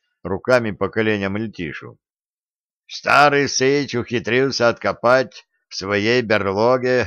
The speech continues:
настоящего уруса и даже прислал мне с ним грамоту.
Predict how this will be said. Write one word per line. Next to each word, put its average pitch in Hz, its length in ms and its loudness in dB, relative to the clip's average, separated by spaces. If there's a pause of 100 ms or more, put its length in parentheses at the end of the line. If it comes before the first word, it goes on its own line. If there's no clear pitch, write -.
настоящего 117 920 -2
уруса 151 840 -2 (460)
и 113 140 -2
даже 135 380 2
прислал 123 520 0
мне 127 180 -4
с - 100 -10
ним 127 260 -6
грамоту. 120 840 0